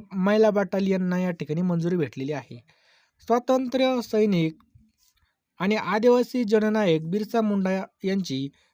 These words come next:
यावर्षी कितवी जयंती साजरी केली? तर एकशे पन्नास वर्षाची जयंती या ठिकाणी, म्हणजे एकशे पन्नासवी जयंती साजरी केलेली आहे. पुढचा प्रश्न बघा, जनजाती गौरव दिन हा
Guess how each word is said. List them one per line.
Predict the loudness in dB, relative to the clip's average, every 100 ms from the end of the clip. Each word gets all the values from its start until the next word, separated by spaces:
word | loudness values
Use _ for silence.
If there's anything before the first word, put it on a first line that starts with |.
| _ _ -6
यावर्षी | 0 4 4 2 -4 -6
कितवी | -6 -6 -2
जयंती | 0 0 0 -4
साजरी | -4 -6 -4 -6
केली? | -4 -2 -2 -6 _ _ _ _ -8
तर |
एकशे | -6 -2
पन्नास | -4 -2 -2 -2 -6 -10 _
वर्षाची | -6 -4 -4 -8 -6 -4
जयंती | -2 -2 -2 -4
या |
ठिकाणी, | -4 -6 -6
म्हणजे | -6 -6
एकशे | -8 -8
पन्नासवी | -4 -4 -4 -4
जयंती | -2 -2 -2 -6 -6 -10 _ _ _
साजरी | -6 -6 -6
केलेली | -10 -10 -10
आहे. | -10 -12 -16 -18 _ _ _ _ _ _
पुढचा | -4 0 0
प्रश्न | 0 -2
बघा, | 0 0 -2 -4 _ _ -12 -2
जनजाती | 0 0 0 0 -2
गौरव | 2 4 4 2 0 -6 -6
दिन | -4 0
हा | 0 -2